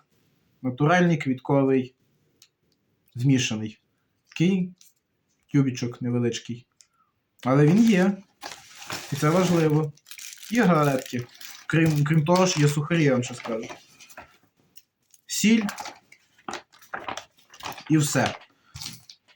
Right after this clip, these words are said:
Отакий вечірній набір. Так що, друзі, особисто моя думка зразу отак, м, навскидку по цей сухпайок.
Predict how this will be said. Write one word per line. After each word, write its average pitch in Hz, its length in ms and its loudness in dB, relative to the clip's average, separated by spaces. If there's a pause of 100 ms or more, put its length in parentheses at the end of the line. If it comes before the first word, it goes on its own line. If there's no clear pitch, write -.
(140)
Отакий 160 600 2 (380)
вечірній 170 520 2
набір. 143 440 2 (720)
Так 180 160 0
що, 214 140 2
друзі, 135 400 2 (400)
особисто 196 500 2
моя 180 220 6
думка 160 340 4
зразу 147 420 4
отак, 127 540 -2 (320)
м, 101 260 -12 (220)
навскидку 147 600 0
по 139 100 -2
цей 135 160 0
сухпайок. 117 640 -6